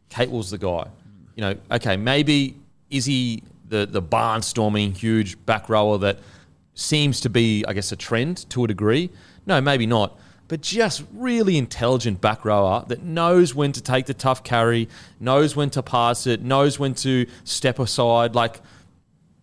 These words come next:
you could make the argument he's one of the smartest back rowers in the comp. Uh, I,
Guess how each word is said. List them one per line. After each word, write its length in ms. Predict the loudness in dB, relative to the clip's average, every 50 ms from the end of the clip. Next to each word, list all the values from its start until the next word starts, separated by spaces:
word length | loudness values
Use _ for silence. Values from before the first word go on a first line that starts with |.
| _ _ _ _ _ -8
you 120 | -6 -2
could 160 | -2 0 0
make 200 | 2 0 0 0
the 140 | 2 2 4
argument 360 | 4 4 4 2 0 0 0
he's 120 | 0 0 0
one 140 | 0 0
of 40 | 0
the 60 | 0
smartest 440 | -2 -2 -2 -2 -2 -2 -2 -4 -2
back 180 | -2 -4 -2 -2
rowers 240 | -4 -4 -4 -4 -8
in 60 | -10
the 60 | -12
comp. 280 | -10 -8 -8 -10 -10 -12 _ _ _ _
Uh, 280 | -4 -2 0 0 2 2 2
I, 100 | 2